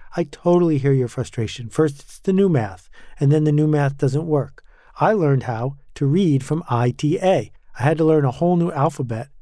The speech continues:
just to learn to read, and then I had to unlearn that alphabet to learn to read real books. That was a bad idea. So yeah, there are plenty of bad ideas in education, in learning, in pedagogy. Yes,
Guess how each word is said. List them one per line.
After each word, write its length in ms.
just 280
to 80
learn 240
to 100
read, 320
and 100
then 100
I 40
had 100
to 180
unlearn 440
that 180
alphabet 460
to 100
learn 240
to 80
read 220
real 240
books. 420
That 180
was 140
a 40
bad 300
idea. 560
So 380
yeah, 260
there 100
are 60
plenty 400
of 140
bad 260
ideas 540
in 100
education, 680
in 200
learning, 420
in 160
pedagogy. 680
Yes, 440